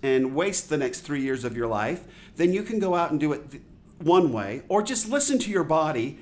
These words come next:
and learn it that way. That's sort of the, the quick way to do it. And we're all about, uh, rapid improvement here. So hopefully that's helpful. I think it will be. It's, it, I, I wish I understood what was going on back then when Fred had me do that exercise. I didn't quite put it all together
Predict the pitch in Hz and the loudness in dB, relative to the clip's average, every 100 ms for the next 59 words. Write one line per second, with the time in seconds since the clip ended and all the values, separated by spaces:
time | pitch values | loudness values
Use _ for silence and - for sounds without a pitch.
0 | - 156 160 170 147 - 170 147 120 104 | -6 0 4 4 2 0 0 0 -2 -2
1 | 175 - - 180 160 147 - 139 - - | -2 -2 -2 0 0 -4 -6 -12 -10 -2
2 | 202 - 131 107 107 107 78 - - - | -2 -2 -6 -6 -8 -8 -8 -12 -20 -20
3 | - - - - 120 143 165 175 170 151 | -20 -20 -16 -6 -2 2 4 4 4 4
4 | 147 143 151 123 131 147 139 139 131 - | 2 0 -4 -2 2 2 2 -2 -2 -4
5 | 147 113 107 - 95 73 - - - 82 | -6 -6 -8 -8 -14 -16 -20 -20 -16 -14
6 | - - - - - - - - - - | -16 -20 -20 -20 -20 -20 -20 -20 -16 2
7 | 220 - 240 214 190 180 196 185 202 190 | 2 2 2 4 4 6 4 4 4 4
8 | 185 185 - - 156 - 233 208 185 185 | 4 -2 -4 -2 -2 0 0 4 6 6
9 | 180 185 185 185 160 156 - - - - | 6 4 4 4 -2 -2 -4 -4 -8 -2
10 | 160 160 151 151 147 147 180 233 180 185 | -2 2 0 2 0 0 2 2 2 2
11 | 185 190 175 - 190 185 170 - 151 120 | 4 4 2 4 2 2 0 -2 -2 0
12 | 160 170 156 - 143 160 175 117 151 165 | 4 6 4 4 2 2 2 2 0 -2
13 | - 135 151 208 - 147 139 - 170 156 | -4 -2 0 0 -2 -4 -4 0 0 0
14 | 160 147 143 143 156 143 143 196 185 185 | -2 0 0 0 0 0 -2 -4 -4 0
15 | 190 220 - 143 175 170 - 170 170 - | -2 -4 -4 0 2 0 0 -2 -2 -6
16 | 170 165 160 160 135 139 180 226 | -2 2 0 0 -4 -2 -2 -4